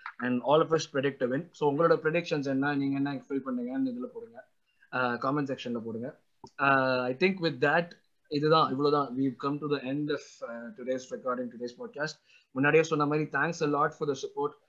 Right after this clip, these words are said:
உங்களோட support. இந்த, actually, நாங்க டூ டேஸா, உங்களுக்கு தெரியாது, டூ டேஸா நான் வந்து, அஹ், YouTube ரிஃப்ரெஷ் பண்ணி, ரிஃப்ரெஷ் பண்ணி பார்த்துக்கிட்டே இருக்கோம், எவ்வளவு வியூஸ் ஏறுதுன்னு.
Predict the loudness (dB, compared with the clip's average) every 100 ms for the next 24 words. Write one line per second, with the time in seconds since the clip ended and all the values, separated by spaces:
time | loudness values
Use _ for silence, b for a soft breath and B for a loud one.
0 | _ -2 0 0 -2 -2 0 2 0 2
1 | 2 4 2 2 0 2 4 4 4 2
2 | 2 4 6 6 4 -2 0 0 0 0
3 | 0 2 2 0 _ _ _ 2 4 6
4 | 6 6 4 2 4 4 4 2 2 2
5 | 0 0 2 4 2 4 6 6 4 0
6 | 2 4 4 4 0 2 2 2 0 -2